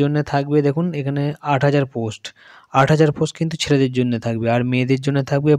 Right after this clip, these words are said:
বারোশো বিরাশিটা পোস্ট। এখানে লেখা আছে দেখুন, বারোশো বিরাশি for আর for lady constable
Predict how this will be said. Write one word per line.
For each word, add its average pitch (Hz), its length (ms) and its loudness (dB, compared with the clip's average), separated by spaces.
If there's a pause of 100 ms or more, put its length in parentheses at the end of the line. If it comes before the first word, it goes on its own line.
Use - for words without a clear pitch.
(120)
বারোশো 131 420 4 (280)
বিরাশিটা 131 520 2
পোস্ট। 107 220 -6
এখানে 131 200 -4
লেখা 127 160 -2
আছে 131 100 -2
দেখুন, 135 220 -4
বারোশো 127 360 2 (460)
বিরাশি 131 320 4 (120)
for 135 240 4 (300)
আর 131 100 4 (1040)
for 151 160 6 (120)
lady 135 180 0 (100)
constable 139 460 2